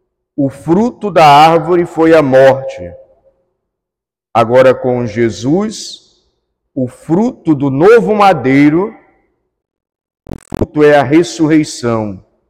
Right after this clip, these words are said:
é a vida, é a salvação. Portanto, nesse dia, não é um dia de tristeza,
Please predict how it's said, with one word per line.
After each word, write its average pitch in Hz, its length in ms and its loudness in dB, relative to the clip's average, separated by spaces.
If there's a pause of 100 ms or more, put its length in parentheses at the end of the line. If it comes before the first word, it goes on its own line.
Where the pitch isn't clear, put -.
(260)
é 131 200 4
a 131 80 2
vida, 104 760 -4 (440)
é 127 160 2
a 147 140 2
salvação. 135 1080 -2 (1900)
Portanto, 151 1160 -2
nesse 135 340 -4
dia, 120 920 -4 (460)
não 143 160 -2
é 185 80 0
um 202 160 -2
dia 143 380 -2
de 127 140 -8
tristeza, 123 1120 -2